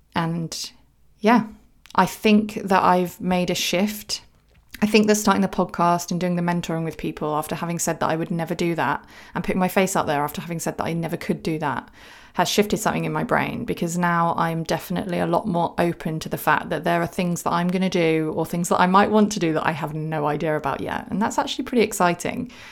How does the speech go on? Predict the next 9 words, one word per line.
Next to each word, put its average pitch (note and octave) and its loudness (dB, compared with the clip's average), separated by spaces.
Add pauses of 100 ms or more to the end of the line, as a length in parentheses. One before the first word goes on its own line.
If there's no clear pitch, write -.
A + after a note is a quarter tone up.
(280)
But, - 4
um, D#3 0 (240)
yeah, D3 0 (280)
me F#3 0
of E3 0
a - -6
few G3 0
years F3 2
ago D3+ 0